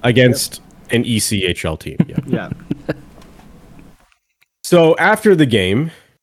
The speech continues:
Speaker 1: uh, there was media availability with the players, of course, and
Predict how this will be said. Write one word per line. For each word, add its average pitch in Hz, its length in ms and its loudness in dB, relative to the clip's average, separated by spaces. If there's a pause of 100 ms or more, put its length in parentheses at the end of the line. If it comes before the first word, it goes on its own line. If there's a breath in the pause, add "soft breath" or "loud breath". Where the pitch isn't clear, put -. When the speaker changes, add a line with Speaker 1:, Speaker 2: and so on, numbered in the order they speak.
(100)
Speaker 1:
uh, 107 280 -2
there 120 220 0
was 127 120 2
media 120 300 4
availability 110 560 2
with 107 160 0
the - 80 -14
players, 98 320 -2
of 92 80 -8
course, 98 420 -4 (120)
and 92 680 -4